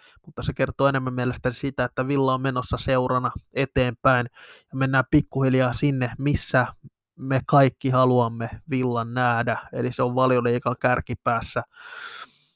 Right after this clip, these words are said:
ja hyvällä suunnalla ollaan, ja nimenomaan tuo sitä kreatiivisuutta Emi Buendia Villan pelaamiseen. Norwich-faneille ito-, iso hatunnosto, miten he ovat toimineet tässä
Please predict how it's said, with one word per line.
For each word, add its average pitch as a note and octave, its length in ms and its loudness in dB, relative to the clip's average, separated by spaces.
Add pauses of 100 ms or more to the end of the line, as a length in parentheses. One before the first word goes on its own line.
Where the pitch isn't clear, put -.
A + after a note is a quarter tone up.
(120)
ja C3 80 2
hyvällä C3 480 6 (420)
suunnalla A#2+ 600 -2 (240)
ollaan, B2 500 4 (100)
ja B2 120 0
nimenomaan B2 560 -2
tuo D#3 160 0
sitä B2 300 -6
kreatiivisuutta B2 1080 -2 (120)
Emi B2+ 260 -4
Buendia A#2+ 500 0 (160)
Villan B2 380 2
pelaamiseen. A#2+ 640 2 (560)
Norwich-faneille C#3+ 800 6
ito-, C3+ 440 4
iso D3 260 2
hatunnosto, C3+ 680 2
miten B2+ 280 0
he C3 80 -2
ovat B2+ 280 2 (680)
toimineet C3 680 6
tässä B2 500 2